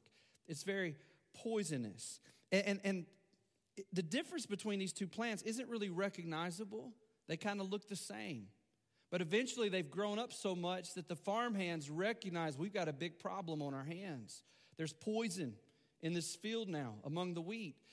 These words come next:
And so they go to the owner of the field and they say, "Do you want us to go out there and pull it all up?" And he says, "No, if you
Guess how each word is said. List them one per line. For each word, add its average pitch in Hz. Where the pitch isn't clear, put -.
And 170
so 202
they 180
go 202
to 220
the 185
owner 202
of 185
the 175
field 233
and 180
they 190
say, 180
"Do 165
you 180
want 202
us 180
to 185
go 196
out 185
there 185
and 160
pull 196
it 185
all 180
up?" -
And 160
he 190
says, 165
"No, 208
if 214
you 196